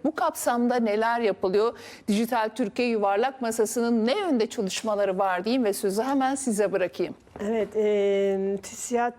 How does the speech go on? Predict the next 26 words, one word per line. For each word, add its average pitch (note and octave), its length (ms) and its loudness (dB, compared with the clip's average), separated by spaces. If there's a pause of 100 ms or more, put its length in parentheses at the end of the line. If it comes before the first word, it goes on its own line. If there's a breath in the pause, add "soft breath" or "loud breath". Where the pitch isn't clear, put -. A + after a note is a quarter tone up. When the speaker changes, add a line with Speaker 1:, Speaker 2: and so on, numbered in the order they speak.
(140)
Speaker 2:
çok A3 240 -2
uzun G3+ 280 -4
süredir, F#3+ 580 -6
uzun A3 240 -10
senelerdir, F#3+ 920 -4
e, G3 340 -2
herhalde, F#3 560 0
e, G#3+ 280 -2
en A3 220 0
az G3+ 160 0
on G3 180 2
sene F#3+ 300 -2
oldu, G3 920 -2
e, F3+ 100 -8
dijitalleşme F3+ 840 -4
üstüne F3 680 -4
ve G3 200 -2
bu F#3+ 80 -14
konudaki F3 680 -4
dijital F3+ 480 -4
dönüşüm F3 400 -6
üzerine F#3 400 -2
çalışmalar F3+ 640 -4
yapıyor F3 420 -2
ve G#3+ 160 0
bir, G#3+ 200 -2